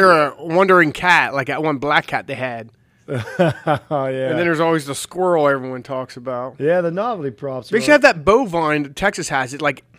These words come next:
Speaker 1: once a year, it attacks.
Speaker 2: Yeah.
Speaker 1: Have you
Speaker 2: Oh,
Speaker 1: seen it jump
Speaker 2: Be-,
Speaker 1: over the
Speaker 2: Bevo?
Speaker 1: fence?
Speaker 2: Yeah.
Speaker 1: Bevo.
Speaker 2: Bevo does his own thing, man.
Speaker 1: He about killed that Georgia Bulldog.
Speaker 2: All right,
Speaker 1: Or
Speaker 2: so
Speaker 1: Ugg one.
Speaker 2: we'll do it. We'll just do an easy one. Who's gonna be the M V P?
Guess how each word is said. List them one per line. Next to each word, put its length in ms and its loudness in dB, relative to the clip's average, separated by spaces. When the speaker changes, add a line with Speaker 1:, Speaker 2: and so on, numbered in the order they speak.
Speaker 1:
once 280 2
a 40 -6
year, 380 2
it 160 2
attacks. 960 -4
Speaker 2:
Yeah. 120 -14
Speaker 1:
Have 160 6
you 60 8
Speaker 2:
Oh, 40 8
Speaker 1:
seen 200 4
it 100 2
jump 240 4
Speaker 2:
Be-, 60 8
Speaker 1:
over 140 6
the 80 -2
Speaker 2:
Bevo? 540 8
Speaker 1:
fence? 40 -20
Speaker 2:
Yeah. 160 10
Speaker 1:
Bevo. 380 8
Speaker 2:
Bevo 280 4
does 260 2
his 180 -2
own 180 -2
thing, 300 0
man. 340 -2
Speaker 1:
He 140 2
about 260 4
killed 240 0
that 180 0
Georgia 300 0
Bulldog. 680 -4
Speaker 2:
All 120 2
right, 100 4
Speaker 1:
Or 40 -2
Speaker 2:
so 160 -6
Speaker 1:
Ugg 260 6
one. 260 -4
Speaker 2:
we'll 140 0
do 160 -2
it. 100 -2
We'll 100 2
just 120 -6
do 80 0
an 100 -2
easy 160 -4
one. 80 -4
Who's 220 -2
gonna 120 -4
be 140 -4
the 140 -4
M 100 -6
V 120 -6
P? 300 -12